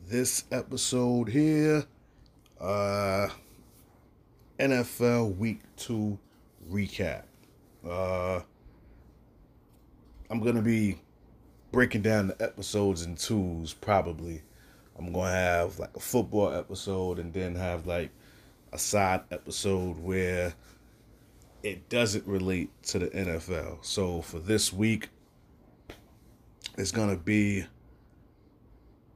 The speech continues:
week two recap.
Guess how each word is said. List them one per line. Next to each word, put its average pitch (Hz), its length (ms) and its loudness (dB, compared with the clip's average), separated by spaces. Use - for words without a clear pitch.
week 113 400 0
two 104 520 2
recap. 95 580 -2